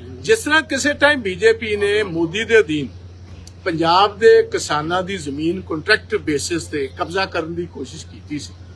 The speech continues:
ਕਿ ਇਹ ਕਬਜ਼ਾ ਜਿਹੜਾ ultimately ਅਡਾਨੀ ਤੇ ਅੰਬਾਨੀ ਨੂੰ ਦਿੱਤਾ ਹੈ, ਸੇਮ ਕੇਜਰੀਵਾਲ ਦੀ।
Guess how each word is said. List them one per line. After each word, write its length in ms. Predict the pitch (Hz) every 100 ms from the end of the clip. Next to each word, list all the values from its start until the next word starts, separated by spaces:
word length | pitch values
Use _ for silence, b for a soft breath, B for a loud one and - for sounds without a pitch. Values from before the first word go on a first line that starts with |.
| - - - -
ਕਿ 60 |
ਇਹ 120 | 214 233
ਕਬਜ਼ਾ 380 | 208 180 208
ਜਿਹੜਾ 440 | 208 214 220 208 - 180
ultimately 520 | 170 208 208 214 202
ਅਡਾਨੀ 340 | 175 156 170
ਤੇ 120 | 185
ਅੰਬਾਨੀ 340 | 196 147 143 170
ਨੂੰ 160 | 190
ਦਿੱਤਾ 280 | 170 156 180
ਹੈ, 100 | 220
ਸੇਮ 500 | 247 - 285 359 -
ਕੇਜਰੀਵਾਲ 600 | - 277 254 254 240 214
ਦੀ। 180 | - 160